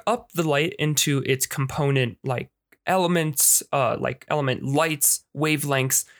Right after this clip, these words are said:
and then in particular, there will be certain ones that are brighter. Some you might not see at all. Like, you might see a particular band of red, one red, one blue, and then, like, a little s-, small bit of green.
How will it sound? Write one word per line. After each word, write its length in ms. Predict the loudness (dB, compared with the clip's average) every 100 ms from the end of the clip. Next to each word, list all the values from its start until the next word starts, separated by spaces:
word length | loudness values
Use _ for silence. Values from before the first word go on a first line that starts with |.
| _ _ _ 0
and 140 | 2
then 360 | 4 4 2 0 0
in 140 | 0
particular, 580 | 0 0 -2 0 0 0
there 160 | 2 2
will 80 |
be 160 | 2 0
certain 500 | 2 2 2 0 0
ones 220 | 0 0
that 120 | 0 0
are 80 |
brighter. 420 | -2 0 0 0 0
Some 280 | 0 0
you 100 | 0
might 180 | 0 -2
not 180 | -2 0
see 220 | 0 0
at 160 | -2 -2
all. 360 | 0 2 2 -2 -8 _ _ -4
Like, 160 | -2
you 60 | 0
might 180 | 0 0
see 160 | 0
a 60 | 0
particular 880 | -2 -4 -4 -2 0 0 0 -2 -6 -12
band 420 | -4 0 0 0
of 340 | 0 0 -4 -10 _ -10
red, 520 | -4 2 4 4 0 -8 _ -18 -14 -12
one 420 | -2 0 2 2
red, 260 | 2 2 0
one 400 | 0 0 2 0
blue, 560 | -2 -4 -2 0 0 0
and 160 | -2 0
then, 160 | 0 0
like, 220 | -2 -2
a 60 | -2
little 480 | -2 0 0 0 2
s-, 280 | 2 2 0
small 380 | -4 0 0 0
bit 180 | 0
of 180 | 0 -2
green. 480 | -8 -4 -4 -4 -10